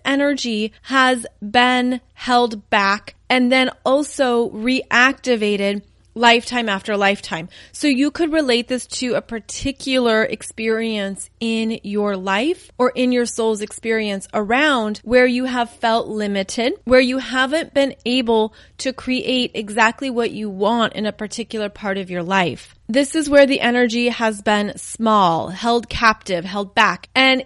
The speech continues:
it can relate to a certain theme such as self-value, self-acceptance, self-love, self-worth. And it can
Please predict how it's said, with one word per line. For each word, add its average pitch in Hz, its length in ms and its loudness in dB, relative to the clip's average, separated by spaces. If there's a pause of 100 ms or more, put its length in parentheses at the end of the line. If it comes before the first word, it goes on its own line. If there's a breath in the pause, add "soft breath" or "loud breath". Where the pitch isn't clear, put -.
it 254 240 -2
can 269 240 -2
relate 247 540 -2
to 240 580 0 (160)
a 240 160 2
certain 247 380 0
theme 208 320 -2
such 214 340 -4
as 196 340 -2
self-value, 208 1160 0
self-acceptance, - 1500 -2
self-love, 202 720 0
self-worth. 220 880 -2 (160)
And 240 280 2
it 254 180 0
can 262 140 0